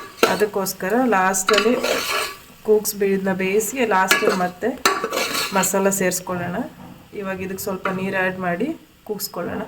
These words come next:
ನೋಡಿ, ನಿಮಗೆ ಜಾಸ್ತಿ ತೆಳ್ಳಗೆ ಬೇಕಾ ಅಥವಾ ಗಟ್ಟಿಗೆ ಬೇಕಾ ನೋಡಿಕೊಂಡು ನಾನಿದು ಮುಳುಗೋಷ್ಟು ನೀರು ಹಾಕ್ತಾಯಿದ್ದೀನಿ. ಗ್ರೇವಿ ಬೇಕಾ ಸಾಂಬಾರು ಬೇಕಾ, ನೀವು ಬೇ-, ಗ್ರೇವಿ ಬೇಕು ಅಂದರೆ ಗ್ರೇವಿ ಮಾಡ್ಕೋಬೋದು, ಸಾಂಬಾರು ಬೇಕಾದರೆ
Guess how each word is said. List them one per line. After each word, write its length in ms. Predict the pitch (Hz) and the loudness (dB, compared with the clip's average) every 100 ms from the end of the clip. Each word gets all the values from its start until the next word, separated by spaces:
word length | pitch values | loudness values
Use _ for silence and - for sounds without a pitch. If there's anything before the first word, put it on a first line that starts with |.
| - - - 262 - - - - _ - - - - - - - _ 208 | -10 -16 -14 -14 -14 -18 -20 -20 _ -20 -20 -20 -20 -20 -20 -20 _ -6
ನೋಡಿ, 220 | 196 196 208 208 | -2 -2 2 4
ನಿಮಗೆ 320 | 202 196 190 190 185 185 | 4 2 2 4 4 6
ಜಾಸ್ತಿ 380 | 185 190 - 220 208 196 190 | 4 4 4 6 6 6 4
ತೆಳ್ಳಗೆ 340 | 180 196 196 196 | 6 4 4 2
ಬೇಕಾ 220 | 190 196 196 | 4 2 2
ಅಥವಾ 160 | 196 180 | 2 2
ಗಟ್ಟಿಗೆ 300 | 175 - 190 185 | 0 0 0 0
ಬೇಕಾ 200 | 180 185 180 | 0 0 2
ನೋಡಿಕೊಂಡು 560 | 180 - 180 170 196 311 339 - - - - - - 196 | 0 0 -2 0 -2 -2 -6 -14 -18 -20 -20 -20 -8 -4
ನಾನಿದು 400 | 190 196 185 190 190 190 | 0 0 0 -2 -2 0
ಮುಳುಗೋಷ್ಟು 560 | 185 185 196 196 - 220 | 0 2 0 0 2 2
ನೀರು 160 | 190 185 | 4 0
ಹಾಕ್ತಾಯಿದ್ದೀನಿ. 600 | 185 - 175 170 175 202 311 - - _ _ _ _ _ _ _ _ _ _ _ 143 - - | -2 -6 -6 -4 -4 -2 -4 -8 -20 _ _ _ _ _ _ _ _ _ _ _ -20 -16 -10
ಗ್ರೇವಿ 320 | 208 202 208 202 | -6 -2 0 0
ಬೇಕಾ 280 | 190 175 151 - | 0 0 -2 -2
ಸಾಂಬಾರು 400 | 185 180 190 185 180 | -2 -2 -4 -8 -10
ಬೇಕಾ, 220 | 175 208 214 | -8 -6 -6
ನೀವು 140 | 196 185 | -8 -10
ಬೇ-, 120 | 185 180 | -12 -10
ಗ್ರೇವಿ 260 | 190 190 196 | -8 -8 -8
ಬೇಕು 180 | 190 185 185 | -8 -8 -8
ಅಂದರೆ 140 | 185 185 | -8 -6
ಗ್ರೇವಿ 260 | 185 190 190 | -4 -2 0
ಮಾಡ್ಕೋಬೋದು, 500 | 185 180 185 214 214 254 220 | 0 0 0 2 4 4 4
ಸಾಂಬಾರು 320 | 185 185 175 180 | 2 2 0 -2
ಬೇಕಾದರೆ 320 | 180 180 | -2 0